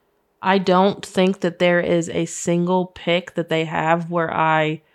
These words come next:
actually, nope, there is one pick where I would say love it. That's it.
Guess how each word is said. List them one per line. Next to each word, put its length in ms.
actually, 360
nope, 420
there 140
is 160
one 340
pick 300
where 100
I 80
would 100
say 160
love 220
it. 240
That's 220
it. 200